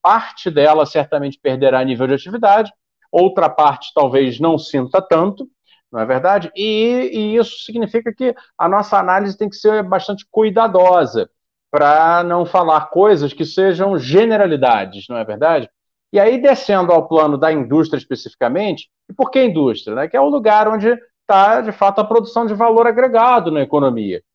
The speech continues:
É aquele lugar, aquele setor econômico onde você tem a possibilidade de fazer desenvolvimentos tecnológicos, aqueles desenvolvimentos de produto onde você pode construir o futuro do país. Muito bem. É,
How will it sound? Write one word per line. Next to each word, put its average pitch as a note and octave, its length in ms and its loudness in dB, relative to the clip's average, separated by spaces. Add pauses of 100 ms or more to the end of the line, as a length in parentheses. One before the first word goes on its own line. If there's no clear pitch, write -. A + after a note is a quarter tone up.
(100)
É A#2+ 100 -4
aquele F#3 260 -2
lugar, F3 560 4
aquele C#3+ 220 -6
setor C#3 360 -2
econômico D3+ 560 -4
onde E3+ 420 0 (240)
você C#3+ 220 -4
tem F#3+ 160 -4
a G3 80 2
possibilidade G3 520 -2
de - 40 -20
fazer G3 180 -4
desenvolvimentos F#3+ 640 -4
tecnológicos, G#3 1000 0 (240)
aqueles D#3+ 360 -6
desenvolvimentos F3 800 -4
de E3 80 -8
produto D#3+ 520 0 (260)
onde F3 220 -2
você G3 240 -2
pode G3+ 320 0
construir G#3+ 460 0
o A#3 40 4
futuro A#3+ 580 2
do F3+ 160 0
país. B2+ 440 -2 (440)
Muito D4 200 -2
bem. D3 200 4 (460)
É, D#3 920 4